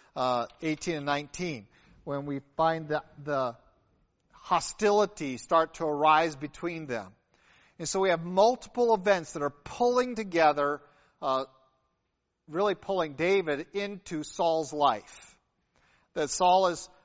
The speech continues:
is benefiting from David, uh, by the victory over the Philistine, benefiting from him by giving him a way of escaping, so to speak, the troubling spirit that God sent in his life,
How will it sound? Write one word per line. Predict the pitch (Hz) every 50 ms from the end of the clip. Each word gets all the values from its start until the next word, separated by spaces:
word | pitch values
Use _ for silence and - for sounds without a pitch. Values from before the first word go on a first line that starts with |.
| _ _ _ _
is | 156 156 147 143
benefiting | 135 131 180 196 214 226 196 - - 185 165 160 165 160
from | - 170 165 160
David, | 156 160 160 160 165 165 185 190 185 180 - - _ _ _
uh, | - 143 143 139 131 131 131
by | 139 151 151 151
the | 147 143 143
victory | 135 135 196 202 - - - 214 202 202 208 208
over | 175 170 175 165 170 165 156 143 - -
the | 170
Philistine, | - - 208 202 196 190 170 - - 151 143 143 151 151
benefiting | 135 170 180 202 214 208 190 - 208 190 185 185 180 170
from | - - 180 170 170 180
him | 180 180 175 - - - - _ _
by | - 160 160 156 156
giving | 151 175 185 185 196 190
him | 180 190 190 180
a | 170
way | 156 160 170 180 185
of | 185 170 156
escaping, | 143 - - - - - - 196 190 208 208 - _ 190 175 165 151
so | - - 170 160
to | 156 156
speak, | - - - - - 170 165 165 160 _ _
the | 151 143 139 127 - - _ _ _
troubling | - - 202 196 185 175 175 175 160 151
spirit | - - - - - 208 202 190 170 -
that | 160 135
God | 131 160 151 151 143
sent | - - - 185 180 175 -
in | 160 147
his | 147 143 127 135
life, | 170 175 170 147 131 139 - -